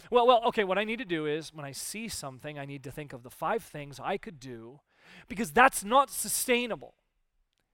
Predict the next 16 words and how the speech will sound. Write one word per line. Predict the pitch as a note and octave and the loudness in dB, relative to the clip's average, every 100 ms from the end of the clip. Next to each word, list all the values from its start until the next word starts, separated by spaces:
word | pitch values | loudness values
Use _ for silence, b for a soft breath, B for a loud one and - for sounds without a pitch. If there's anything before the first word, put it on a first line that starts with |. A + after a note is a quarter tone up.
| _ _ _ | _ _ _
It | B3+ A3 | 0 4
won't | A3+ C4+ G#3+ | 6 6 8
last. | G#3 A#3 G#3 - | 12 12 10 4
You'll, | G3+ F#3 - | -2 -2 -4
you'll | A3+ | -2
be | G#3+ | 0
doing | F3 C4 | 0 0
it | C#4 | -2
in | A#3+ | -2
your | A3+ A3+ | -2 2
own | G#3+ A#3 | 4 4
effort, | G#3 G#3+ - F3 E3 | 2 0 0 -6 -6
in | F#3+ | -6
your | F#3 G3+ | -6 -2
own | A3 A3 | -2 -2
strength. | - - G#3+ G#3 D3+ - | -8 -6 -4 -4 -4 -12